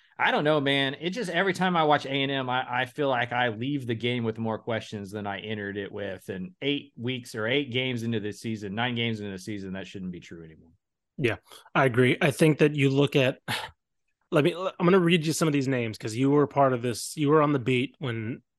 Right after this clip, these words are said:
Speaker 2: A and M was starting to really find its footing recruiting wise, um, under Jimbo Fisher. So we know about Haynes King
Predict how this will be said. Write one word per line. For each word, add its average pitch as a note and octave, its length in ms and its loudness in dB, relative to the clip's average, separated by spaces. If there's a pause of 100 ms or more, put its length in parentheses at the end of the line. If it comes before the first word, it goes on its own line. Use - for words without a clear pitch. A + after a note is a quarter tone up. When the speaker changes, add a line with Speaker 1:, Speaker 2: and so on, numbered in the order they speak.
(120)
Speaker 2:
A F3+ 100 -2
and A#2 100 2
M A#2 80 0
was A#2 140 0
starting B2 520 2
to A#2 60 -2
really A#2+ 260 0
find A#2 220 -6
its A2 140 -8
footing A2+ 320 -2
recruiting A2 420 -2
wise, D3 440 -2
um, G#2+ 420 -2
under A2 380 -2
Jimbo A2 260 -4
Fisher. - 320 -8 (800)
So B2 500 2 (220)
we C3+ 140 4
know C#3+ 160 6
about D#3 320 4 (300)
Haynes C#3+ 260 0
King C3+ 440 -2